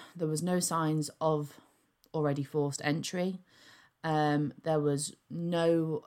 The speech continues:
disruption or mess. There was general life mess.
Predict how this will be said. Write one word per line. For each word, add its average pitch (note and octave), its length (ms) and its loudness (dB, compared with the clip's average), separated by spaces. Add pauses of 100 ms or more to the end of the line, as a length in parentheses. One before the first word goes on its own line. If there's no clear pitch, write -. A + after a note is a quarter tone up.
(600)
disruption E3 640 -2
or D3+ 200 2
mess. D3 640 2
There F3 160 0
was D#3+ 280 2
general D#3+ 460 2
life C#3 600 0 (160)
mess. - 540 -4